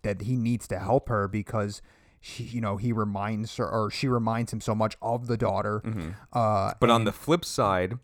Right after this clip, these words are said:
Speaker 1: Yeah, no, but ho-, yeah, yeah,
Speaker 2: Yeah.
Speaker 1: no, we'll get there.
Speaker 2: <laughs> Okay.
Speaker 1: But the idea of, you know, him being like, "You're a message," and on top of that, you know, he, she, her, she's going to this town, which is actually in upstate New York. Where
Speaker 2: Mm-hmm.
Speaker 1: it takes pla-, this movie takes place, like, forty-five
Speaker 2: Yeah, 'cause
Speaker 1: minutes
Speaker 2: they
Speaker 1: from
Speaker 2: were talking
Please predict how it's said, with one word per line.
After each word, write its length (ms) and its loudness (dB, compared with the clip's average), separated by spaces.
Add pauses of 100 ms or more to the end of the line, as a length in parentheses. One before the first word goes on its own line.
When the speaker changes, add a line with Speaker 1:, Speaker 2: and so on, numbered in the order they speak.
(140)
Speaker 1:
Yeah, 260 8
no, 160 4
but 120 4
ho-, 160 10
yeah, 180 4
yeah, 240 6
Speaker 2:
Yeah. 60 0
Speaker 1:
no, 140 8
we'll 120 10
get 180 4
there. 180 0
Speaker 2:
<laughs> 40 0
Okay. 320 8
Speaker 1:
But 320 12
the 200 8
idea 520 8
of, 420 8
you 80 2
know, 140 2
him 300 4
being 240 4
like, 280 2
"You're 220 4
a 60 6
message," 480 0
and 180 2
on 80 2
top 320 6
of 80 6
that, 220 6
you 80 2
know, 160 2
he, 240 -10
she, 260 -6
her, 320 4
she's 340 2
going 720 4
to 580 2 (380)
this 280 4
town, 600 4 (220)
which 180 2
is 160 2
actually 440 0
in 80 -4
upstate 280 -4
New 60 -6
York. 340 2
Where 100 4
Speaker 2:
Mm-hmm. 120 2
Speaker 1:
it 80 -4
takes 180 0
pla-, 180 -2
this 140 0
movie 200 6
takes 180 4
place, 300 4
like, 140 2 (120)
forty-five 280 2
Speaker 2:
Yeah, 100 8
'cause 60 2
Speaker 1:
minutes 120 4
Speaker 2:
they 60 8
Speaker 1:
from 80 6
Speaker 2:
were 60 6
talking 100 8